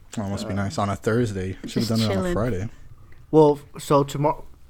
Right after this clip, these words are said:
Speaker 2: the plan was to take half day on Friday, but tomorrow in the afternoon, our department is throwing us a wedding shower party.
Speaker 1: Oh, a wedding shower?
Speaker 2: Yeah.
Speaker 1: Oh, nice. So it's half day regardless, well, probably.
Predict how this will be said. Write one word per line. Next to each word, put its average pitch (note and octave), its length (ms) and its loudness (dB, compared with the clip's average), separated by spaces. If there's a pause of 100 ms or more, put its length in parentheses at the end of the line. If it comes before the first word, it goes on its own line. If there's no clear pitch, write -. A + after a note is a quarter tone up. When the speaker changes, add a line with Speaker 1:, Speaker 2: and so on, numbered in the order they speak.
(140)
Speaker 2:
the D#3+ 100 0
plan F3 380 0
was F3+ 280 2
to D3 100 -6
take C3+ 240 -4
half B2+ 200 -4
day C3 100 -2
on A#2+ 140 -4
Friday, A#2+ 460 0 (580)
but B2+ 340 -4
tomorrow C#3+ 420 2
in C#3 100 2
the C#3 80 4
afternoon, C#3 800 2 (580)
our C3+ 500 6
department C#3 540 2
is C3+ 120 -6
throwing C3 320 0
us C3+ 320 -2
a C#3 120 -2
wedding C#3 300 4
shower A2 420 -2 (160)
party. A#2+ 300 0 (1600)
Speaker 1:
Oh, G#2+ 320 6
a A2+ 80 4
wedding A#2 220 8
shower? E3 320 4 (320)
Speaker 2:
Yeah. E3 160 6 (420)
Speaker 1:
Oh, A#2+ 260 8 (120)
nice. G#2 260 2
So F#2+ 480 -4
it's - 320 -8
half G#2 180 2
day G2+ 100 2
regardless, F2+ 680 -2
well, - 180 -12
probably. F2+ 300 -6